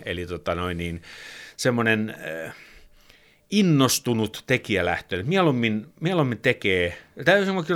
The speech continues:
rockbändit on, on hyvä esimerkki.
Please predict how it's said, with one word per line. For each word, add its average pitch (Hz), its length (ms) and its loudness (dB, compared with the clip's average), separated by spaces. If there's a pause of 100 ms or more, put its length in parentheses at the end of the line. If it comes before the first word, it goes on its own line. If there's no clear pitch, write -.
rockbändit 87 880 2 (440)
on, 107 260 -2 (800)
on 117 200 -2
hyvä 110 260 6
esimerkki. 87 680 -2